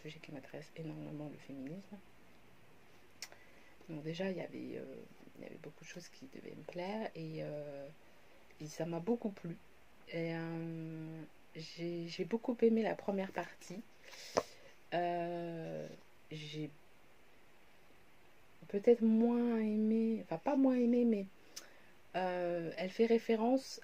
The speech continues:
à des séries, à des choses que moi je n'ai pas lues. Elle fait référence à des séries, à des livres que je n'ai pas lus moi,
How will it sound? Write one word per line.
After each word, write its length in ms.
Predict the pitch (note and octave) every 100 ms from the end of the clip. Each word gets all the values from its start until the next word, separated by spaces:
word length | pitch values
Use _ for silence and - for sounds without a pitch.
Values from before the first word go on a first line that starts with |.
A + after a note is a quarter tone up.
| -
à 160 | F3
des 960 | F3 D#3 E3 E3+ E3 D#3+ D#3+ D#3 D3+ D3+ D3
séries, 920 | - - F#3+ F3 F3+ F#3 F3+ F#3 F#3 - - - - - - -
à 100 | D#3+
des 120 | D#3+
choses 220 | E3+ A3
que 100 | -
moi 260 | G3 G3 A3
je 140 | G3
n'ai 220 | G3+ F#3+ F3+ -
pas 260 | F#3+ F#3
lues. 580 | F#3 F#3 G3 G#3 G#3 G#3 - - -
Elle 180 | F3
fait 160 | F3 G3
référence 320 | F#3+ F#3+ G#3
à 60 | F#3+
des 100 | F3
séries, 280 | - F#3+ G3+
à 60 |
des 140 | E3+ E3
livres 200 | F#3 F#3+
que 120 | F3+
je 140 | D#3+
n'ai 260 | D#3+ D#3 D3+
pas 200 | - F3+
lus 100 | E3+
moi, 260 | E3+ F3